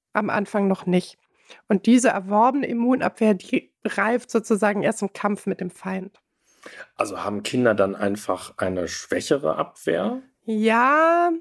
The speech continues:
Speaker 1: nicht unbedingt. Also sie haben keine so spezifische Abwehr wie die Großen. Aber dafür haben sie eine, ich würde mal sagen, eine ziemlich schlagkräftige Truppe am Start. Ähm, in jungen Jahren bilden wir zum Beispiel besonders viele naive T-Zellen.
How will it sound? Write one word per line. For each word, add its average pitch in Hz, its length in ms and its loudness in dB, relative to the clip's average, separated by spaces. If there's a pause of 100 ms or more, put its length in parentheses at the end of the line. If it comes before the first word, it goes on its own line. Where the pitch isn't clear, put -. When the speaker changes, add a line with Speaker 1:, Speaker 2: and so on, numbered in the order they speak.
(120)
Speaker 1:
nicht 277 380 4
unbedingt. 226 760 2
Also 233 240 2
sie 226 180 4
haben 233 440 0 (180)
keine 240 380 0
so 220 120 -6
spezifische 226 920 0
Abwehr 240 260 2
wie 214 80 0
die 240 120 4
Großen. 240 440 0 (800)
Aber 240 160 2
dafür 233 300 2
haben 262 140 2
sie 226 100 2
eine, 220 420 0
ich - 200 -20
würde 294 180 6
mal 269 160 2
sagen, 233 220 2
eine 226 160 0
ziemlich 240 280 -2
schlagkräftige 233 800 0
Truppe 202 480 -2 (260)
am 202 160 0
Start. - 560 -4 (480)
Ähm, 220 320 2
in 233 120 4
jungen 247 260 4
Jahren 233 380 2
bilden 247 220 0
wir 240 100 2
zum 233 160 -4
Beispiel 226 280 0
besonders 220 440 2
viele 226 340 4
naive 220 540 2
T-Zellen. 254 640 4